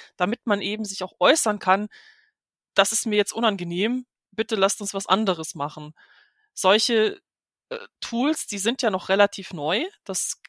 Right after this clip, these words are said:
gibt's ja erst in den letzten Jahren wirklich verstärkt und wird auch verstärkt diskutiert. Ich wünschte mir aber, also ich wünschte, wenn ich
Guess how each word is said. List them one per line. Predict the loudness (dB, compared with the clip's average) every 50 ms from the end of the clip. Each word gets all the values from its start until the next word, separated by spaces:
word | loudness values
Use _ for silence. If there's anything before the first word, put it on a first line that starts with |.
| _ -6
gibt's | -6 -6 -4 -2
ja | -2 -2
erst | 0 0 -2 -2 -2 -6
in | -8 -8
den | -8 -4
letzten | -6 -6 -6 -6 -8 -8 -6
Jahren | 0 4 6 8 8 6 6 0 -6 -6
wirklich | -10 _ -8 -10 -8 -8 -8
verstärkt | -4 0 0 0 2 0 2 2 2 2 2 -4
und | -8 -6 -6
wird | -8 -8
auch | -8 -10
verstärkt | -8 -8 -8 -2 0 -2 -2 _ -4
diskutiert. | -10 -10 -10 -10 -10 -10 -4 0 0 0 0 _ -6 -20 -20 -20 -20 -20 -20 _ _ _ _ _ _ _ -6
Ich | -4 -4 -2 0
wünschte | 0 0 2 2 2 2 2 2
mir | 2 2 4 2 4 4
aber, | 4 4 6 6 6 6 4
also | 0 -6 -8
ich | -10 -12 -10
wünschte, | -8 -6 -6 -4 -4 -2
wenn | -2 -2 -2
ich | -2 -6 -10